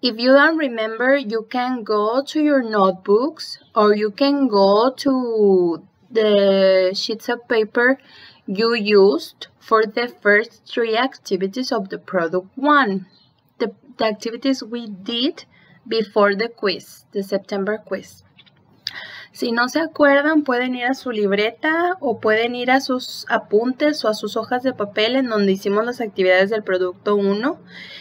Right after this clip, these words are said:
antes del examen de septiembre, el quiz, el quiz ese mensual. Pero tenemos que repasar todo eso para prepararnos para el examen trimestral, que les digo, va a estar enfocado en el producto uno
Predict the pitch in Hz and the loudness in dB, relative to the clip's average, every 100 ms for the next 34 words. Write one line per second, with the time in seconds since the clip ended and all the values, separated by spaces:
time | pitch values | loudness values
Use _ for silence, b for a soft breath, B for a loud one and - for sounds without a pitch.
0 | B - 233 226 269 294 277 220 - 208 | B 0 0 -2 -6 -4 -4 -6 -8 -6
1 | 202 214 240 233 180 190 196 190 185 185 | -4 -6 -10 -12 -12 -6 -6 -6 -10 -4
2 | 196 180 156 160 175 - 233 190 - - | -4 -2 -6 -8 -10 -8 -6 -6 -8 -12
3 | 214 202 185 180 202 202 233 269 247 226 | -2 0 0 0 0 0 -2 0 0 0
4 | 185 175 170 185 165 - _ B B B | -2 -4 -2 0 0 -6 _ B B B
5 | B - - 247 233 226 240 226 226 233 | B -12 0 2 4 2 -2 -2 -4 -6
6 | 269 - 277 294 294 269 254 233 - 226 | -4 0 2 2 -2 0 2 2 0 -4
7 | 220 233 220 214 254 247 226 226 220 208 | -4 -2 -4 -4 -8 -2 0 0 -2 -8
8 | - 208 196 196 240 294 - 220 208 196 | 0 4 4 2 -6 -4 2 4 4 2
9 | 196 208 185 196 208 - 208 202 202 196 | -2 -4 -4 -4 -6 -4 -2 -2 -4 -2
10 | 269 294 262 - 208 196 190 196 190 202 | 2 2 2 -2 0 0 0 -2 0 0
11 | 196 196 202 - 233 254 254 226 220 196 | 2 2 0 0 0 0 -4 -2 2 2
12 | 196 226 269 208 190 196 196 190 185 190 | 2 2 0 0 -2 -2 -4 -4 -6 -4
13 | 190 208 285 | -2 -2 -2